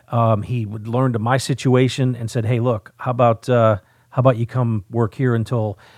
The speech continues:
end of February and help us, uh, get this brand,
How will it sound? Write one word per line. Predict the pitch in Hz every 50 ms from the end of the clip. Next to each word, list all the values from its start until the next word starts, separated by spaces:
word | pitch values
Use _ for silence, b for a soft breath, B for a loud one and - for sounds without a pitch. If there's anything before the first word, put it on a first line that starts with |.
| b -
end | 131 127 117
of | 110
February | - - 131 127 120 123 117 110 107 107
and | 107 95
help | 117 113 113
us, | 110 101 - - -
uh, | 123 117 110 104 104
get | 95 - 113 -
this | - 113 95
brand, | - _ 113 117 117 117 117 113 110 110